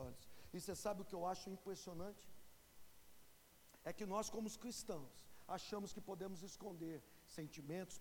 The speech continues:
pecados e coisas desse tipo de Deus. Só que a palavra diz que prestaremos contas de tudo. E muitos estão pensando, "Deus não está vendo." Se realmente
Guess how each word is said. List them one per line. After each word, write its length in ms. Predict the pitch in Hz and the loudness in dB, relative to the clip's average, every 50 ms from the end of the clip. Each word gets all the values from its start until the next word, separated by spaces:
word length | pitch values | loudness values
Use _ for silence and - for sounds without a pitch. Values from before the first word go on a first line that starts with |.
| - - | -2 -2
pecados 520 | 135 - - 160 170 175 180 175 165 131 | -4 -2 0 2 4 4 4 2 0 -4
e 60 | 160 151 - 170 | -6 -4 0 0
coisas 220 | 180 175 156 165 151 165 | 2 2 2 0 -2 -2
desse 200 | 175 - - - - - | -2 -2 -4 -6 -6 -6
tipo 180 | - - 156 | -4 -4 -4
de 120 | 147 139 135 | -4 -4 -4
Deus. 280 | 127 139 127 123 - - - - - - - - - - - - - - - - - - - - - - - - | -4 -4 -4 -4 -4 -6 -6 -6 -8 -8 -8 -8 -8 -8 -10 -12 -14 -14 -16 -18 -18 -18 -18 -18 -18 -10 -4 -2
Só 80 | 175 160 | -2 0
que 80 | - 175 | 0 0
a 80 | - - | 0 2
palavra 280 | 165 160 180 185 180 160 131 | 4 4 4 4 2 0 -2
diz 160 | 165 196 - - | -4 -6 -4 -4
que 80 | - - - | -4 -2 -2
prestaremos 500 | 180 170 - - 160 151 180 180 165 - - 165 | -2 -2 -2 -2 -2 0 0 -2 -2 -4 -4 -6
contas 260 | 180 180 - 196 175 147 | -6 -4 -4 -4 -6 -6
de 60 | 190 - - | -8 -10 -10
tudo. 160 | 185 175 180 - - - - - - - - - - - - - - - - - - - - - - - - - - - - - - - - - - - - - - - - - - - - - - - - - - - - - - - - - - - - - - - - - - - - - - - - - - - - - - - - - - - | -10 -10 -10 -10 -14 -18 -18 -18 -18 -18 -18 -18 -16 -10 -8 -6 -6 -6 -8 -8 -8 -8 -8 -8 -8 -10 -12 -14 -16 -18 -18 -18 -20 -20 -16 -12 -12 -12 -10 -12 -12 -12 -12 -12 -12 -12 -12 -12 -12 -14 -16 -18 -16 -10 -8 -6 -6 -6 -6 -10 -12 -14 -14 -14 -12 -10 -10 -10 -10 -10 -12 -14 -14 -16 -18 -18 -18 -18 -18 -16 -16 -14 -14 -14 -8 -4
E 80 | 156 156 | -2 0
muitos 240 | 151 170 190 - - | 2 2 2 2 2
estão 160 | - 190 175 - 202 | 0 0 0 2 0
pensando, 380 | 180 - - - 170 156 147 151 - - - - - - - - - - 147 190 | 0 0 0 0 0 0 0 -2 -6 -8 -12 -14 -16 -16 -16 -16 -10 -2 2 2
"Deus 160 | 208 185 160 | 4 4 2
não 80 | 196 185 - | 0 -2 -2
está 180 | - - 180 151 127 127 | -2 -2 -4 -4 -4 -6
vendo." 220 | 131 147 147 - - - - - - - - - - - - - - - - - - - - - - - - - - - - - - - - - - - - - - - - - - - - - - - | -6 -8 -8 -8 -8 -6 -6 -6 -8 -8 -8 -6 -6 -8 -8 -10 -12 -14 -16 -16 -16 -16 -16 -16 -14 -10 -10 -8 -8 -8 -8 -8 -10 -12 -12 -12 -14 -14 -14 -12 -10 -10 -10 -8 -8 -6 -6 -6 -4 0
Se 100 | - 320 | 2 4
realmente 840 | 262 247 320 349 359 349 269 208 202 220 247 240 208 - - - - | 6 6 8 8 8 8 8 8 8 8 8 8 6 4 2 -2 -6